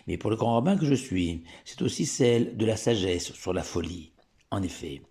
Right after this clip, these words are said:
le Maxime des Pères nous enseigne qu'un homme sage ne se reconnaît ni à ses diplômes, ni même à son quotient intellectuel ou à ses facultés mentales hors du commun. Non.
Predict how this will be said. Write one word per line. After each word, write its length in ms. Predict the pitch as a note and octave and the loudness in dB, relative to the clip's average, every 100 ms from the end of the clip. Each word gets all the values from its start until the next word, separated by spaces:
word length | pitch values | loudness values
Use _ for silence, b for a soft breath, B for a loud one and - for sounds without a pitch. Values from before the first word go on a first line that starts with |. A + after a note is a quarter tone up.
| _ B B B | _ B B B
le 80 | F2 | -6
Maxime 300 | F#2 E3+ D3+ | -2 2 4
des 80 | D3 | 4
Pères 200 | G3+ F#3+ | 4 4
nous 140 | C3 | 4
enseigne 560 | A#2+ - F3+ F3 G#2 - B B - | 2 2 2 2 0 -4 B B -2
qu'un 160 | A2+ | 2
homme 160 | B2+ B2 | 4 2
sage 500 | - F#2+ F2 D#2 - B B G#2+ | 0 0 0 -4 -8 B B -4
ne 60 | |
se 160 | G#2 C3+ | 2 6
reconnaît 540 | C3 C3 C3+ D3 E3 | 6 6 4 4 4
ni 160 | D#3+ D#3+ | 4 4
à 60 | |
ses 160 | - B2+ | 4 2
diplômes, 580 | B2 - G#2 G2+ F2+ E2 B B | 2 2 2 4 2 0 B B
ni 160 | G2+ B2+ | 2 6
même 160 | C#3+ C#3+ | 6 4
à 80 | |
son 160 | C#3 B2+ | 2 -2
quotient 500 | - B2+ - C#3+ B2+ | 2 0 2 2 4
intellectuel 800 | B2 B2+ A#2 - A2+ G2 F2+ E2 | 4 4 2 2 2 2 2 0
ou 60 | A2 | -2
à 40 | |
ses 200 | G#2 A#2+ | 0 -2
facultés 500 | G#2 A#2+ A#2+ A2 B2+ | -2 -4 0 0 2
mentales 640 | A2 A#2+ C3 C#3 A#2 G#2 - | 0 0 -2 0 0 0 -2
hors 160 | - G#2+ | -2 0
du 100 | G2+ | -2
commun. 440 | G#2 F2 D#2+ E2 - - | -2 -4 -4 -10 -12 0
Non. 300 | A#2 F#2+ | 0 0